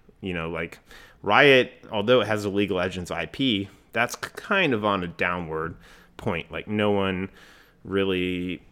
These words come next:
like, League of Legends isn't that hot anymore. Go ahead and take all the best employees and, like, create the big ne-, next big thing in moba. Nothing's stopping you. So you have options. Um, I'm not gonna defend Riot,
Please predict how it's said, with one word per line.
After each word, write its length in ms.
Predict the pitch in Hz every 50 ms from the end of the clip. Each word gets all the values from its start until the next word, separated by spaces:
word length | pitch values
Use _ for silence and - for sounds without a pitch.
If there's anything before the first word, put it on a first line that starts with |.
| - - -
like, 180 | 90 90 85
League 200 | 110 113 123 120
of 40 | 113
Legends 380 | 107 104 98 95 92 87 90 95
isn't 160 | 92 90 90
that 160 | 73 73 -
hot 300 | - - 113 110 107 95
anymore. 420 | 85 80 80 78 78 80 82 82 80 - _ - _ _ _ _ _ _ _ _ _ _ _ - - - -
Go 160 | - 143 147 156
ahead 100 | 147 139
and 80 | 123
take 180 | - 143 135 -
all 100 | 120 117
the 80 | 113 104
best 180 | 113 110 -
employees 500 | 107 95 - - 117 113 90 85 80 80
and, 120 | 82 82 85
like, 180 | 85 76 - - _ _ _ _
create 460 | - - - 92 90 90 92 - -
the 180 | 90 90 82 78 - - - - - - _ _ _
big 240 | - 92 92 87 92
ne-, 240 | 92 90 98 104 - -
next 320 | - 107 101 - - - -
big 260 | - 82 76 73 -
thing 160 | - 69 71
in 120 | 73 80 -
moba. 340 | 95 76 76 - - 82 - - - - -
Nothing's 400 | 110 110 117 - 120 107 95 -
stopping 400 | - 107 104 107 - - 80 -
you. 80 | - -
So 380 | - - - 95 90 87 82 - - - - - - - - - - - - _ _ _ -
you 140 | 147 170
have 120 | 170 143 123
options. 680 | 113 107 107 - - - 107 98 98 95 - - - - _ _ _ _ _ -
Um, 520 | 90 92 92 90 87 87 85 85 85 87 -
I'm 120 | 107 107 110
not 120 | 107 98
gonna 140 | - 104 90
defend 380 | 85 87 - - 117 107 107 101
Riot, 400 | 101 98 98 98 98 92 -